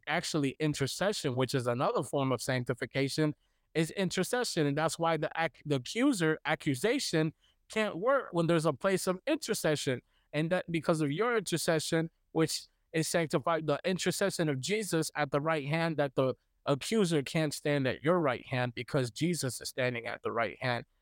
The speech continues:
And because he's standing at the right hand, you're constant-, you're constantly being justified and you're constantly being sanctified.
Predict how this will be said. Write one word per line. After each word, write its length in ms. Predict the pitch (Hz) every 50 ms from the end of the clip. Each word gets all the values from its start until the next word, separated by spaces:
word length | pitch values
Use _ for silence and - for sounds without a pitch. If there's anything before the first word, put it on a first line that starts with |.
| _ _ _ _ -
And 340 | 143 139 131 123 123 120 131
because 300 | 135 123 127 135 127 -
he's 180 | 165 180 175
standing 280 | - - 156 143 143 131
at 120 | 127 127
the 80 | - 131
right 160 | 127 131 127 135
hand, 240 | 135 135 131 131 - _ _ -
you're 140 | 147 147
constant-, 500 | - - 180 175 180 - - 185 165 143
you're 140 | 135 139 139
constantly 880 | - - - 185 190 185 - - - - 151 131 123 127 127 123 120 - _ _ _ _ _ _ -
being 300 | 143 143 135 127 120 -
justified 840 | - - 165 175 170 - - - 127 - - 123 123 127 127 127 - -
and 120 | 135 131
you're 100 | 127 131 117
constantly 720 | - - - 165 165 156 - - - 147 135 135 135 135
being 240 | 127 120 139 135 127
sanctified. 720 | - - 165 170 175 143 - 139 120 - 131 123 120 127